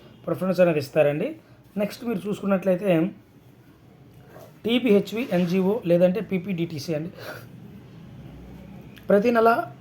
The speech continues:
ఇరవై ఆరు వేల ఆరు వందల ఇరవై రూపాయలు ఉన్నారు. దీని యొక్క ఎడ్యుకేషన్ క్వాలిఫికేషన్ graduate in science. అదేవిధంగా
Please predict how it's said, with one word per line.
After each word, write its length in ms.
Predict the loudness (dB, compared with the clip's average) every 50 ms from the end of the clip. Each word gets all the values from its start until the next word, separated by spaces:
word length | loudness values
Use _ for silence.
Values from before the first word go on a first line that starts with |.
| 0 2
ఇరవై 240 | 4 6 6 6
ఆరు 240 | 6 8 8 6 6
వేల 220 | 6 6 6 4 4 4
ఆరు 180 | 4 6 6
వందల 200 | 6 4 4 2
ఇరవై 140 | 2 2 0
రూపాయలు 260 | 0 0 2 2 2
ఉన్నారు. 460 | 2 0 0 0 0 0 0 -2 -4 -6 -8 -16 -20 -20 -20 -20 -20 -20 -20 -20 -20 -14 -8 -4
దీని 120 | -2 0
యొక్క 120 | 0 2 2
ఎడ్యుకేషన్ 420 | 0 0 0 0 -2 -2 0 2
క్వాలిఫికేషన్ 600 | 4 4 4 4 2 -2 -2 0 0 0 2 0 -2 -6 -14 -20 -20 -20 -10 -2 4
graduate 500 | 6 6 6 6 4 2 -2 -4 -2 -2
in 60 | -2
science. 400 | -2 0 0 0 0 0 -2 -8 -14 -18 -20 -20 -20 -20 -20 -20 -8 -4 -2
అదేవిధంగా 540 | 0 2 2 4 4 4 4 2 0 -2